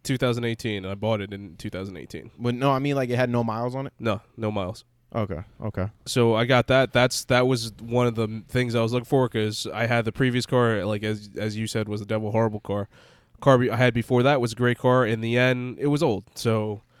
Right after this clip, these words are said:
Speaker 1: it, you know, it started screwing up towards the end, the transmission. And, um, so it was just, like, all my experience with cars has always been just a hassle,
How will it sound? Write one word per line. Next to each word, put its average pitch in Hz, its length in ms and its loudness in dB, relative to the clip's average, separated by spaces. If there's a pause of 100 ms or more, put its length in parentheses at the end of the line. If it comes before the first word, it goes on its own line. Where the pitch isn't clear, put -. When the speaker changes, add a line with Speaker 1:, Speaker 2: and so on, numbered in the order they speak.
(540)
Speaker 1:
it, 110 260 2
you 110 80 0
know, 110 140 0
it 110 60 -2
started 110 260 0
screwing 113 260 -2
up 104 80 -2
towards 110 220 0
the 110 120 -4
end, 113 160 -2
the 107 60 -2
transmission. 107 720 -4 (240)
And, 110 400 -4
um, 107 300 -4
so 117 200 2
it - 20 6
was 123 180 2
just, 120 140 -4
like, 113 260 -4 (540)
all 143 200 6
my 147 140 4
experience 127 440 -2
with 113 140 -12
cars 120 280 -2
has 110 100 -6
always 110 260 -2
been 107 360 -8 (640)
just - 240 -2 (200)
a 113 100 -2
hassle, 113 540 -2